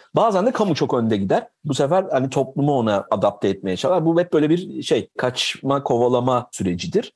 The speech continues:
Şu anki yaşadığımız ise hem toplum hem teknoloji çok ileri gitti. O yüzden de kamu politikaları hep bunun gerisinden gelmek durumunda kalıyor. O aradaki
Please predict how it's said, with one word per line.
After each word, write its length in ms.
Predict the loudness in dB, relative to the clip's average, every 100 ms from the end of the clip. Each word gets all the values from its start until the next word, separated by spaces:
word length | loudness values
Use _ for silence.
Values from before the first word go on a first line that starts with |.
| -10
Şu 180 | -2 0
anki 340 | 0 0 2
yaşadığımız 540 | 2 2 0 0 -2 0
ise 300 | 2 2 -2
hem 300 | -4 -2 -2
toplum 460 | -2 -4 -2 -2 0
hem 220 | 0 0
teknoloji 560 | 0 -2 0 0 0 0
çok 200 | 0 2
ileri 260 | 2 2
gitti. 360 | -2 -6 -10 -12 _ 0
O 120 | 2
yüzden 300 | 2 2 2
de 80 | 0
kamu 260 | 0 -2
politikaları 560 | 0 0 -2 -2 0 2
hep 160 | 0 0
bunun 200 | 0 2
gerisinden 600 | 2 0 -2 -2 -2 -4 -2
gelmek 360 | -2 -2 -6
durumunda 320 | -6 -4 -4
kalıyor. 320 | -2 2 2 2
O 200 | 2 2
aradaki 540 | 2 2 0 -2 -4